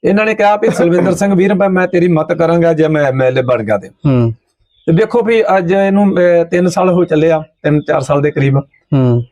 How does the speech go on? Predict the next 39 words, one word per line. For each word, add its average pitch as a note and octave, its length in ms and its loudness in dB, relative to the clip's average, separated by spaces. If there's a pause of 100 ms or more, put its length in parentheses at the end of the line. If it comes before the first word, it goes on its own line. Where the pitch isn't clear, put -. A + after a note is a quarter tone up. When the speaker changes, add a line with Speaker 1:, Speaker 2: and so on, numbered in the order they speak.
Speaker 1:
ਅਜੇ C3+ 140 0
ਤੱਕ D3 220 -2
ਇਹਨੇ, D3+ 300 0
ਅਹ, C3+ 480 0
ਸਰਵਣ C3 300 -2
ਸਿੰਘ C#3+ 240 -2
ਧੁੰਨ C3+ 260 0
ਨੇ C3 100 0
ਵੀ C3+ 140 0
ਕੋਈ B2+ 220 0
ਬਾਤ A2+ 220 0
ਨਹੀਂ A#2+ 120 0
ਪੁੱਛੀ। - 260 -6
Speaker 2:
ਤੁਸੀਂ F#3 320 -2
ਸੰਪਰਕ F#3 380 0
ਦੀ G3+ 120 2
ਕੋਸ਼ਿਸ਼ F#3 260 0
ਕੀਤੀ F3 180 -2
ਉਹਨਾਂ G3 140 2
ਨਾਲ? D#3+ 180 0
Speaker 1:
ਨਹੀਂ F3 280 0
ਜੀ, G#3 100 0
ਮੈਂ F#3 240 2
ਉਹਨਾਂ F#3 300 0
Speaker 2:
ਫਿਰ F3 120 0
Speaker 1:
ਦੇ F3 60 0
Speaker 2:
ਤੁਸੀਂ F3+ 160 0
Speaker 1:
ਨਾਲ - 80 -2
ਨਹੀਂ। B2+ 80 -2
Speaker 2:
ਸੰਪਰਕ E3 240 0
ਨਹੀਂ F3 120 2
ਨਾ F3 100 0
ਕੀਤਾ F3+ 160 -2
Speaker 1:
ਹਾਂਜੀ, D#3 120 -2
ਤੇ - 20 2
Speaker 2:
ਤੁਹਾਨੂੰ? E3 260 0
Speaker 1:
ਮੈਂ G#3 300 0
ਪੰਜਾਬ F#3 560 0 (1160)
ਦੇ D#3+ 300 4